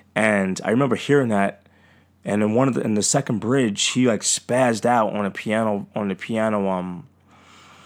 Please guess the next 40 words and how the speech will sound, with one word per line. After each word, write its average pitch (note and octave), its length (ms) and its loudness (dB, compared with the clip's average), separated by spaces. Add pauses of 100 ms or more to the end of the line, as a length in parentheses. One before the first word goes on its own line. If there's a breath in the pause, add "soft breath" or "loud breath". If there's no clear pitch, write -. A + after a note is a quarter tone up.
(420 loud breath)
like F#2+ 180 -2
a G2+ 60 2
piano A#2 300 2
soloist, G#2 640 0
spazzed C3 380 2
out. G#2+ 320 2 (400 soft breath)
He A2 280 -6 (260)
absolutely C3 420 2
killed A#2 240 0
the G#2+ 60 0
song, G#2 320 0
and G#2+ 80 4
I G#2+ 40 4
still B2+ 200 0
listen A2+ 220 -2
to G#2+ 120 0
it G2+ 40 2
to - 120 -2
this G2 180 -2
day. F#2 360 0 (400 loud breath)
So B2+ 180 -2
Frontin' D#3+ 400 2
not C3 140 2
only B2+ 180 4
was A2+ 200 0
a A2 40 -2
good G2+ 240 -2
track, D#3+ 460 0
but A2 100 2
it - 20 2
was G#2 120 -2
covered B2+ 480 0
by G2+ 140 2
so - 220 -2
many A2+ 240 0
people, D3 540 0 (400 loud breath)
which G#2+ 180 -4
actually A#2 440 0
just G#2 260 -8 (140)
added, A2 420 2